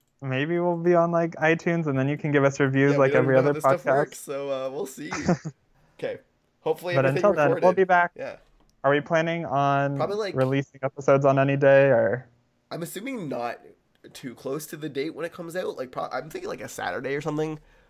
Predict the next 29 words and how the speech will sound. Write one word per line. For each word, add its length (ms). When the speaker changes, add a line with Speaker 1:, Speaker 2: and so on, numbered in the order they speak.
Speaker 2:
Um, 680
'cause 120
I 80
know, 140
like, 180
Speaker 1:
Yeah. 120
Speaker 2:
on, 200
on 120
Unspoiled, 680
like, 180
they 120
post 320
the 80
transcripts 580
of 80
all 80
the 80
confessionals, 580
and 60
I 40
feel 120
like 120
that 100
will 80
be 120
very 220
useful. 380
Speaker 1:
Yep. 280
Speaker 2:
So, 300